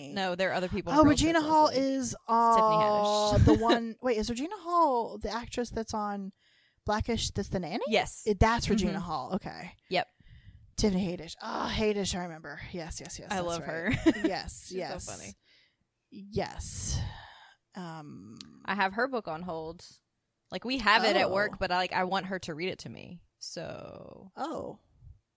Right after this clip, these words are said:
Speaker 1: I'm just gonna wait for the audiobook. <laughs>
Speaker 2: See, that's why I love audiobooks. So when they read 'em to you, I'm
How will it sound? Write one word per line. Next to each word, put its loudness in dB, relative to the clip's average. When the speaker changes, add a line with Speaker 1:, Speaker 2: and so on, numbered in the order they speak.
Speaker 1:
I'm -10
just -8
gonna -4
wait -6
for -12
the -10
audiobook. -8
<laughs> -8
Speaker 2:
See, -4
that's -2
why 0
I 2
love -4
audiobooks. -14
So -10
when -4
they -4
read -6
'em -6
to -6
you, -4
I'm -6